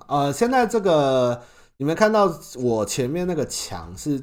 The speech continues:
最早大阪城留下来的墙，它非常的重，然后它大火后也没有垮，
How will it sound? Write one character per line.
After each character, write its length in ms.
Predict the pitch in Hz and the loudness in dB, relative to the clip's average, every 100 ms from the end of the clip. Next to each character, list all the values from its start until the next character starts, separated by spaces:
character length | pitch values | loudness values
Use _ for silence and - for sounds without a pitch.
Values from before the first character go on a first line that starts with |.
| - | -6
最 280 | - 165 113 | 0 0 0
早 220 | - 87 | -4 -8
大 220 | - 123 | -2 -2
阪 120 | 98 | -4
城 220 | - 101 90 | -8 -10 -8
留 180 | 87 | -8
下 180 | 90 123 | -8 -8
来 100 | 92 | -8
的 100 | 80 | -10
墙， 420 | - - - 82 92 | -10 -10 -10 -12 -10
它 100 | 120 | -8
非 340 | 123 131 123 | -8 -6 -4
常 200 | 120 104 | -4 -8
的 100 | 85 - | -12 -16
重， 260 | - 98 - - - _ | -8 -8 -8 -18 -20 _
然 100 | 107 | -6
后 60 | 120 | -4
它 100 | 139 | -2
大 240 | - 131 | 0 2
火 180 | 101 90 | 0 -4
后 220 | 95 127 | -4 -4
也 120 | 101 85 | -4 -8
没 120 | 87 | -10
有 140 | 87 | -12
垮， 360 | 87 - - | -12 -16 -16